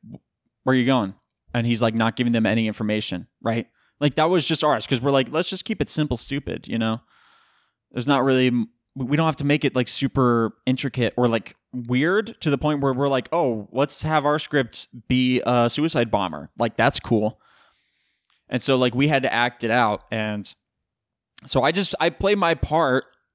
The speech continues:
as this receptionist dude. And I'm like, "Hey, how's it going?" You know?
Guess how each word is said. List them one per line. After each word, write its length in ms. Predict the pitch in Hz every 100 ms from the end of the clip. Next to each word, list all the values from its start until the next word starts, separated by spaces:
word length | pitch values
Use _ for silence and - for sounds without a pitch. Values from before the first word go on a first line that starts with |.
| _
as 360 | 127 135 117 -
this 380 | 135 123 -
receptionist 840 | 120 127 - 139 151 - 127 113 -
dude. 360 | 123 110 120 - _ _ _ _ _ _ _ _ _ -
And 600 | - 127 120 117 113 107 -
I'm 120 | 147
like, 180 | 156 143
"Hey, 160 | 160 185
how's 200 | 139 165
it 80 | 143
going?" 360 | 160 175 82 -
You 140 | 120
know? 280 | 113 120 127